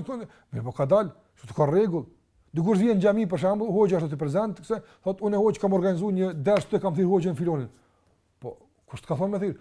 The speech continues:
"Pse ka hajër më ardhej?" Po, vëlla, ka hajër, po ka organizim këtu, ka rregull, është dikush që të pyetet, na kemi një agjencë caktuar apo? A, e kështu me radhë, nganjëherë ka xhamatli që bëjnë organizime të caktuara, po kaotike,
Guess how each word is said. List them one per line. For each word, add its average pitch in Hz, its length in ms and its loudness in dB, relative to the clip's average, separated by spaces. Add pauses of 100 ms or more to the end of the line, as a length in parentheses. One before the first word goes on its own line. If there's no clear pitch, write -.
(140)
"Pse 220 340 0
ka 202 140 4
hajër 214 200 2
më 214 200 0
ardhej?" 151 280 0
Po, 117 180 -10
vëlla, 139 220 -4
ka 147 100 -6
hajër, 170 140 0
po 156 100 -4
ka 156 140 2
organizim 165 320 2
këtu, 139 180 -4
ka 139 100 2
rregull, 175 340 0 (160)
është 135 120 -2
dikush 151 260 0
që 165 60 -4
të 165 100 -2
pyetet, 202 400 0
na 139 120 -2
kemi 160 200 -2
një 180 180 0
agjencë 160 320 0
caktuar 185 400 -2
apo? 202 340 -2 (460)
A, 254 100 -6
e 240 80 2
kështu 269 160 -2
me 262 80 0
radhë, 202 220 0
nganjëherë 175 580 -4
ka 214 140 -6 (100)
xhamatli 170 380 -8
që 147 100 -4
bëjnë 180 220 -4
organizime 143 420 -6
të - 80 -10
caktuara, 156 320 -8
po - 160 -8 (320)
kaotike, 165 540 2